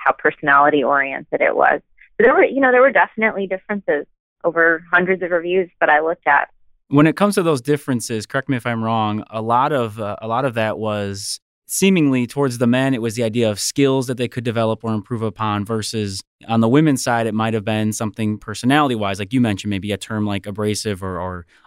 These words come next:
Speaker 2: a
Speaker 1: Mm-hmm.
Speaker 2: tone or something to that effect. Is that what you noticed? And, and if that is the case, wh-, what can you attribute that to?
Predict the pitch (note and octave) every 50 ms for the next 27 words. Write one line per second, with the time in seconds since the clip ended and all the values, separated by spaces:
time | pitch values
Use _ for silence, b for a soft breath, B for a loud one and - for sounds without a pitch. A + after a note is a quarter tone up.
0 | b - G#3+ G#3 G#3 C#4+ - C3 B2 A#2+ A#2 A2+ A2 G#2 - - A2+ G#2 G#2+ G#2
1 | G2 - A2 G#2 G2+ G2+ - - A2 G2+ F#2 - _ _ _ _ A2 A2 C3 D3
2 | D#3 D#3 D#3+ D3+ D#3 D#3+ D3+ C#3+ C#3 D3+ E3+ F3+ E3+ - - C3 B2 G#2 A#2+ B2
3 | B2+ C3 - - - - B2 C#3+ D3 D3+ D3 B2 A#2 A2 - - F3+ D#3+ B2 -
4 | A#2+ - - - - G#2+ G#2+ A2+ C#3 C#3+ - - D#3+ D3+ D3 C3 G2+ - - -
5 | F3 F3 C3+ - - E2+ D#2 - - - -